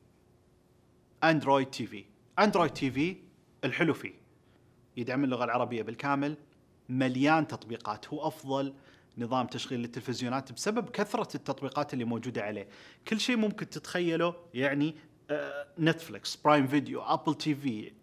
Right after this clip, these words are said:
يعني يوتيوب، عد وحصي، أوكي؟ تشبك في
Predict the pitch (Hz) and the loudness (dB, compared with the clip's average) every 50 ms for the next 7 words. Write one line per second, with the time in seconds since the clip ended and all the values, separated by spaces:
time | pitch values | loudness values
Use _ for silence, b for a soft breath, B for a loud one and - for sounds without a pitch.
0 | _ _ - 175 165 135 131 135 151 151 151 156 156 151 147 147 B B B B | _ _ -2 0 0 0 -2 -4 -4 -2 -2 0 0 0 -2 -4 B B B B
1 | B B 156 190 185 190 175 143 117 127 147 208 185 170 175 151 - - - - | B B 0 0 0 0 -4 -6 -4 0 2 2 2 4 2 0 0 -2 -12 -14
2 | 110 - _ _ _ _ _ - 123 117 - 147 175 175 170 B B B B 180 | -14 -16 _ _ _ _ _ -8 -6 -2 2 2 2 2 0 B B B B -4
3 | 165 - 160 165 - - - 175 165 170 - | -2 -2 -2 -4 -4 -2 -2 0 0 0 -2